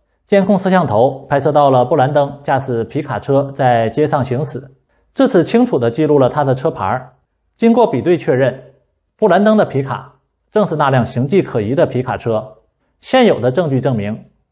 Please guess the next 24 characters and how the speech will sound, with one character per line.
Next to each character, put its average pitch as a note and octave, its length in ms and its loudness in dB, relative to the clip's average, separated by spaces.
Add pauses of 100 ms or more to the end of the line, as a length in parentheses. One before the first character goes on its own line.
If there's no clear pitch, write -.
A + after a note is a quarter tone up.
(100)
布 E3+ 120 2
兰 C3+ 120 4
登 D3 160 2
有 A#2 160 2
重 G3 200 0
大 C3+ 120 0
作 B2+ 140 0
案 A2 160 0
嫌 A2+ 260 -6
疑。 F#2 300 -10 (380)
七 A3+ 160 2
月 A#3+ 80 6
五 D#3+ 200 2
日， C3+ 520 -4
警 B2 120 -6
方 D3+ 200 0
正 G#3 160 0
式 E3 120 0
逮 D#3 160 2
捕 A#2+ 120 -2
了 A2+ 120 0
布 A2+ 120 -4
兰 A#2 180 0
登。 A#2+ 180 0